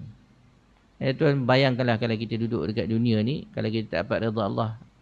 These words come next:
redha siapa lagi kita nak? <coughs> Redha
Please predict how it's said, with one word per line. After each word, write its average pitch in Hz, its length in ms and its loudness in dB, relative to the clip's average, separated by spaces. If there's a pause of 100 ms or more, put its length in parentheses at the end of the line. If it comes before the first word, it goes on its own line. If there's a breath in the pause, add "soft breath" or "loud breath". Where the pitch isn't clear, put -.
(100)
redha 113 240 -2
siapa 107 320 -2
lagi 110 160 0
kita 113 160 -6
nak? 139 100 -10 (960)
<coughs> - 320 -4 (1600 loud breath)
Redha 120 400 4